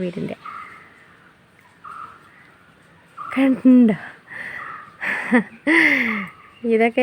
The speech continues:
ഇപ്പം എങ്ങും ഇല്ലല്ലോ, ഓടുള്ള വീടൊന്നും ഇല്ലല്ലോ ഇപ്പം. എല്ലാം കോൺക്രീറ്റ് വീടുകൾ. നമ്മുടെ ഓമമരം ദേ ഇവിടെ കേട്ടോ.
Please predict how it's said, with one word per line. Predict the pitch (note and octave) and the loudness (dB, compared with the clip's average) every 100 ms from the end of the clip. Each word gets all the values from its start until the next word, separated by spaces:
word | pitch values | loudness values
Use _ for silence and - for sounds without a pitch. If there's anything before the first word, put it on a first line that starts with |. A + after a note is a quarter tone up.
| B3 | 0
ഇപ്പം | A#3+ A#3 A3 - - - - - - - _ - B3 | 2 2 0 -8 -20 -20 -12 -10 -10 -18 _ -6 -2
എങ്ങും | C#4 E4 | 2 4
ഇല്ലല്ലോ, | C#4 F4+ F3+ - _ - | 6 6 4 0 _ 2
ഓടുള്ള | G#3 A#3 C4+ A#3 G#3+ | 4 6 6 2 2
വീടൊന്നും | G3+ G#3 G#3+ G3 | 2 2 2 2
ഇല്ലല്ലോ | E3+ F#3+ F3+ D3+ | 0 0 0 -2
ഇപ്പം. | D#3+ - _ _ _ - _ - _ _ _ A3 | -6 -12 _ _ _ -20 _ -20 _ _ _ 2
എല്ലാം | G#3 F#3+ F3+ E3 F3+ A#3 - _ F#3 F3+ - - - - _ _ _ _ - | 2 2 0 0 0 -2 -6 _ -16 -16 -18 -20 -20 -20 _ _ _ _ -6
കോൺക്രീറ്റ് | A3 A3+ A3 A3+ - G3 | -2 -2 0 -2 -2 -4
വീടുകൾ. | F3+ F3+ - - - - _ _ _ - - - - _ - - - - | -4 -6 -12 -20 -20 -20 _ _ _ -20 -20 -20 -20 _ -20 -20 -16 -4
നമ്മുടെ | G3 G3+ G#3+ F#3+ | -2 0 0 0
ഓമമരം | F#3 G3 G#3+ A3+ A#3+ | 0 -2 -2 0 0
ദേ | G#3+ F#3+ | 2 2
ഇവിടെ | F3 G3 F3 | 0 0 -2
കേട്ടോ. | D#3+ | 0